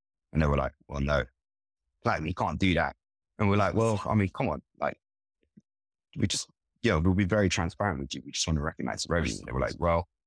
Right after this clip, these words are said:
we are who we are. We're big. You are who you are. You're just pretty much gonna have to do what we say if you wanna work with us." And so I was like, "All right, great. I don't know if we're gonna do that." So there were some internal conversations there. And so a lot of the time I went from, "Yeah, we're gonna win it," to,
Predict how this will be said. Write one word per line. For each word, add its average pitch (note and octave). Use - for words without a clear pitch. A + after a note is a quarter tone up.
we G2
are A2
who G2
we F2
are. C#2+
We're F2
big. E2+
You E2+
are F2
who F2+
you E2+
are. G2+
You're D#2+
just -
pretty D#2
much D#2+
gonna D2+
have D2
to -
do D#2
what B1
we -
say C2+
if -
you -
wanna -
work -
with -
us." -
And C2+
so -
I C2+
was C2
like, C2
"All C#2+
right, E2+
great. D#2
I D#2+
don't D#2
know D#2+
if D#2
we're E2
gonna E2+
do D#2
that." F#2+
So F#2
there E2+
were F2
some F#2+
internal F#2
conversations F2+
there. F#2+
And F2
so F2
a F#2+
lot G#2
of G2
the F#2+
time F2
I -
went E2
from, D#2+
"Yeah, C3
we're A2+
gonna G2
win A2
it," G2+
to, D#2